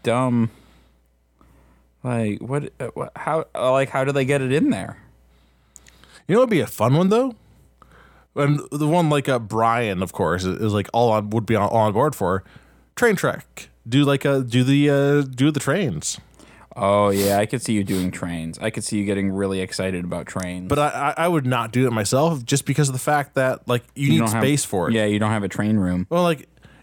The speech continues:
Speaker 2: even if I had, like, a big house, I don't think I want to devote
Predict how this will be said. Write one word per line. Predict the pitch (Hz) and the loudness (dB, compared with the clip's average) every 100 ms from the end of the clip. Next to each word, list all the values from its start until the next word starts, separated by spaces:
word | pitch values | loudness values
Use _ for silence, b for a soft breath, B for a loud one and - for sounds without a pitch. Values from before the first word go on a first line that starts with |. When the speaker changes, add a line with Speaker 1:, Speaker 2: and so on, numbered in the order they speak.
| - | -2
Speaker 2:
even | 165 190 | 0 2
if | 190 | 2
I | 160 | 0
had, | 127 127 131 | 0 0 0
like, | 120 104 | 0 -2
a | |
big | 95 117 | -2 -2
house, | 107 92 143 - - B B B B _ - | 0 0 0 -4 -8 B B B B _ -4
I | 113 139 | -2 0
don't | 123 101 127 127 | -2 0 0 0
think | 127 127 | -2 0
I | 113 117 | 0 0
want | 104 - 98 104 | 0 -2 -2 -2
to | |
devote | 104 101 95 - | -2 0 0 -2